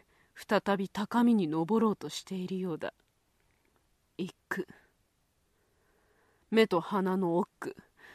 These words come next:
肉の色をしたしぶきがはじけ、下半身が溶けて麻薬に変わる。ケイタのペニスが次から次に補充して、私のバギナへの所有権を主張する。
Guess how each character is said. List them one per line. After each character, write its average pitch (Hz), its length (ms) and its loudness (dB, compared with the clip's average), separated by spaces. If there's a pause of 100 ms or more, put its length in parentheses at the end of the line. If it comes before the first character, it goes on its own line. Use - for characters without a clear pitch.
肉 254 300 6
の 262 140 8
色 262 200 4
を 196 80 8
し - 140 -4
た 185 100 -2
し 220 220 0
ぶ 226 100 2
き 240 140 2
が 190 80 2
は 196 180 -2
じ 196 140 -4
け、 - 240 -6 (400)
下 180 180 8
半 196 200 6
身 156 320 -2
が 156 80 -10
溶 - 180 -8
け 170 120 -12
て 143 200 -16 (200)
麻 190 220 6
薬 208 300 2
に 214 220 2
変 185 140 -6
わ 165 140 -6
る。 - 140 -14 (1120)
ケ 220 180 8
イ 202 60 4
タ 160 140 0
の 147 100 -2
ペ 202 160 0
ニ 190 100 2
ス - 120 -8
が 151 200 -4 (220)
次 254 300 4
か 233 160 2
ら 170 100 -2
次 214 300 -2
に 202 100 0
補 185 240 -2
充 180 220 -2
し - 120 -8
て、 - 240 -10 (360)
私 226 360 6
の 269 140 8
バ 233 220 6
ギ 277 120 8
ナ 202 140 6
へ 160 80 -2
の 151 80 -4
所 208 260 -2
有 254 220 6
権 - 200 -2
を 165 100 -12
主 - 140 -8
張 175 240 -4
す - 220 -14
る。 - 140 -14